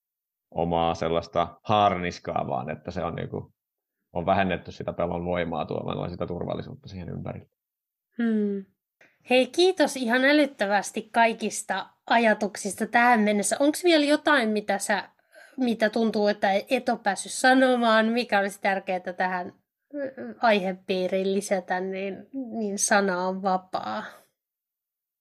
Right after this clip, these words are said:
Speaker 1: Öm, hmm, hyvä kysymys. Tiivistä tässä nyt sitten. <laughs> Tota,
Speaker 2: Eikä
Speaker 1: varmaan
Speaker 2: tarvi.
Speaker 1: siis, varmaan siis montakin asiaa jäi tuosta matkailua, mutta, mutta tota, ei, ei haittaa. Se on juuri sen näköinen kuin se nyt on.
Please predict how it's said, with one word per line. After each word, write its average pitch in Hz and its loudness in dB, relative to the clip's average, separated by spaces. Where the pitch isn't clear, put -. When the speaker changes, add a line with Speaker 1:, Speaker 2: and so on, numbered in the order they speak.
Speaker 1:
Öm, 98 2
hmm, 110 -2
hyvä 117 0
kysymys. 110 -2
Tiivistä 98 0
tässä 107 0
nyt 101 -2
sitten. - -2
<laughs> - 0
Tota, 127 2
Speaker 2:
Eikä - 2
Speaker 1:
varmaan 208 4
Speaker 2:
tarvi. 196 0
Speaker 1:
siis, 247 0
varmaan 131 2
siis 113 0
montakin 120 2
asiaa 92 2
jäi 92 0
tuosta 92 -8
matkailua, 95 -4
mutta, 87 -6
mutta 90 -4
tota, 87 -2
ei, 107 2
ei 110 2
haittaa. 110 0
Se - -6
on 92 -2
juuri 95 -2
sen 92 -2
näköinen 90 -4
kuin - -10
se - -6
nyt 95 -8
on. 135 -2